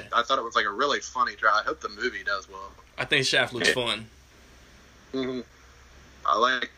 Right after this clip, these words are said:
Speaker 1: that one. But it's maybe, like, I don't think I own any of the old ones. I definitely have the Samuel L. Jackson one.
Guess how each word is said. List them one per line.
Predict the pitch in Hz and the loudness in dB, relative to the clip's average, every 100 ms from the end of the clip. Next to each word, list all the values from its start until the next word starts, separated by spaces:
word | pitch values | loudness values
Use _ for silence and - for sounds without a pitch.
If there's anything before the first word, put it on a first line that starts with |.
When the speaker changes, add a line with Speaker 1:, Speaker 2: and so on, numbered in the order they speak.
| - | 0
Speaker 1:
that | 101 92 | 2 0
one. | - - - - - - - - - - - - | -8 -14 -20 -20 -20 -20 -20 -20 -20 -20 -20 -8
But | - - | 0 0
it's | 104 | 4
maybe, | 131 127 107 | 4 4 2
like, | 117 - | 2 2
I | 135 | 0
don't | 147 123 - - - - - - - - - - - - | 0 -6 -20 -20 -20 -20 -20 -20 -20 -20 -20 -20 -2 2
think | 202 | 4
I | 104 - | 4 2
own | 135 131 120 | 0 0 -2
any | 117 113 | -2 -2
of | 107 | 0
the | 107 | 0
old | 107 104 | 0 -4
ones. | 95 95 | -2 4
I | 113 | 4
definitely | 156 175 120 | 4 2 4
have | 120 120 113 | 6 6 4
the | |
Samuel | 101 120 117 107 | 0 0 0 -2
L. | 101 | 2
Jackson | 101 107 113 113 | 4 4 4 -4
one. | 117 | -4